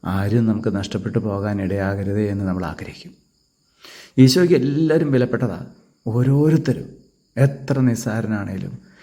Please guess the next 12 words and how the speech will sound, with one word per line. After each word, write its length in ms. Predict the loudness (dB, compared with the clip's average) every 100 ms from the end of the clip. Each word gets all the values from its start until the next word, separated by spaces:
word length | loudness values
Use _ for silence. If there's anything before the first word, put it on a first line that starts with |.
| 2 4
എത്ര 280 | 4 4
വലിയവനാണേലും 920 | 4 4 2 0 0 -2 -4 -6 -10 -8
എല്ലാവരും 560 | -4 -2 -2 -2 -4
വിലപ്പെട്ടതാ. 480 | -2 -2 -4 -6 -8 -10 -20 _ _ _ _ _ _
അതുകൊണ്ടാ 520 | 0 2 2 2 -2 -8 -16 -10 -4
തമ്പുരാൻ 600 | -2 0 0 -2 -4 -8 -12 -6
ഓരോരുത്തരുടെയും 800 | -2 2 2 2 2 4 4 4
തിരിച്ചുവരവ് 560 | -2 -4 -4 -2 -6 -8
കാത്തിരിക്കുന്നത്. 600 | -12 -12 -16 -16 -18 -20 _ _ _ _ _ 0
നമുക്കും 680 | 2 4 4 2 -2 -10 -6
എല്ലാവരും 680 | -2 0 2 2 4 4 2
വിലപ്പെട്ടതാകട്ടെ. 800 | 0 -2 -4 -4 -4 -6 -8